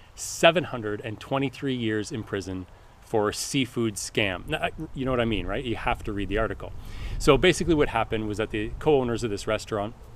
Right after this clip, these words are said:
decided that they would sell vouchers for their seafood buffet, uh, and then not honor them. So hundreds of these vouchers were sold, and then people complained, they were arrested, a-, and they were given s-, each given seven hundred and twenty-three years in prison for selling these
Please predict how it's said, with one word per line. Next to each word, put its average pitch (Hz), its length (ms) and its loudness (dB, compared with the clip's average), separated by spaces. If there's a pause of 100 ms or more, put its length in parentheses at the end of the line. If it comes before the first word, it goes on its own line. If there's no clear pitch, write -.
(340)
decided 120 340 2
that 113 140 0
they 107 100 4
would 101 160 2 (240)
sell 123 280 2
vouchers 139 520 2
for 120 200 -2
their 101 120 0
seafood 135 380 -2
buffet, 104 460 2 (420)
uh, 104 260 2
and 143 140 4
then 131 180 8
not 107 220 6
honor 95 300 2
them. 90 180 -10 (220)
So 123 240 4
hundreds 160 400 4
of 131 40 2
these 120 140 0
vouchers 120 340 0
were 107 60 -2
sold, 143 460 6
and 117 100 -2
then 107 80 -2
people 107 220 -4
complained, 120 500 0
they 104 80 4
were 98 180 0
arrested, 113 480 2 (380)
a-, 117 220 4
and 139 100 4
they 135 80 4
were 131 80 4
given 120 280 2
s-, - 420 -4
each 147 260 -2
given 117 180 2
seven 139 300 0
hundred 127 240 -2
and 113 100 -2
twenty-three 127 640 -4
years 117 460 0
in 120 100 -4
prison 107 460 -2 (180)
for 113 140 -2
selling 110 400 2
these 95 260 -4